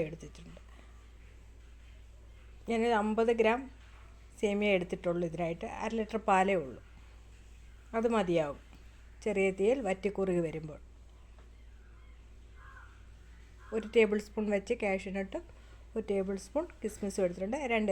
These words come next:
ഏലക്കായും, അത്രേ എടുത്തിട്ടുള്ളൂ. ഒരു ടേബിൾ സ്പൂൺ നെയ്യും ഉണ്ടായിരുന്നു. ഇത്രയും മാത്രമേ ഉള്ളൂ. എല്ലാ വീട്ടിലും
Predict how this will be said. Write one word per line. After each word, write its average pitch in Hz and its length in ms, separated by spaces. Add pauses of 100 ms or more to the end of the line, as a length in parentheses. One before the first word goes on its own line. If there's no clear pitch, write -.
ഏലക്കായും, 175 460 (500)
അത്രേ 226 260
എടുത്തിട്ടുള്ളൂ. 170 460 (560)
ഒരു 254 180
ടേബിൾ 196 300
സ്പൂൺ 214 260
നെയ്യും 160 300
ഉണ്ടായിരുന്നു. 131 380 (460)
ഇത്രയും 233 300
മാത്രമേ 165 240
ഉള്ളൂ. 160 100 (140)
എല്ലാ 254 280
വീട്ടിലും 214 360